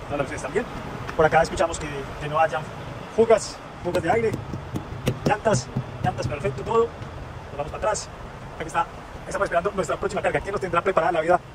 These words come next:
mañana? Acá tenemos llantas y más llantas, que estamos bien. El fin de semana, el fin de semana le puse, le puse frenos. Ya estaba pidiendo frenos. No le podemos negar nada de lo que pida. Ahí están los frenos, frenos nuevos,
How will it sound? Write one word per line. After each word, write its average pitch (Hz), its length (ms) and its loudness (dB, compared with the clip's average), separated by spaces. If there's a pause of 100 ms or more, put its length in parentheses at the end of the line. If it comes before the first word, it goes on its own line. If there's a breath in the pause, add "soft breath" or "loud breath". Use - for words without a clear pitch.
(140)
mañana? 147 300 2 (480)
Acá 156 100 0
tenemos 170 240 0 (720)
llantas 226 400 2 (1160)
y 175 120 -2
más 160 180 6
llantas, 139 240 0
que - 80 -2
estamos 175 180 -4
bien. 175 140 0 (360)
El 190 120 2
fin 208 100 -2
de 226 60 8
semana, 220 240 6 (400)
el 196 60 -2
fin 180 100 -6
de 196 80 -2
semana 180 480 2 (1000)
le 151 100 -4
puse, 165 260 -2 (100)
le 156 80 2
puse 170 220 0
frenos. 139 200 0
Ya - 100 2
estaba 175 180 4
pidiendo 151 180 -2
frenos. 214 240 -2 (280)
No 160 80 -4
le 185 40 6
podemos 170 220 2
negar 156 220 0 (680)
nada 180 300 6
de 190 80 4
lo 175 80 -4
que 175 80 -4
pida. 147 200 -6
Ahí 151 140 2
están 156 140 -4
los 151 60 -6
frenos, 135 200 -8
frenos 160 220 -6
nuevos, 202 240 -2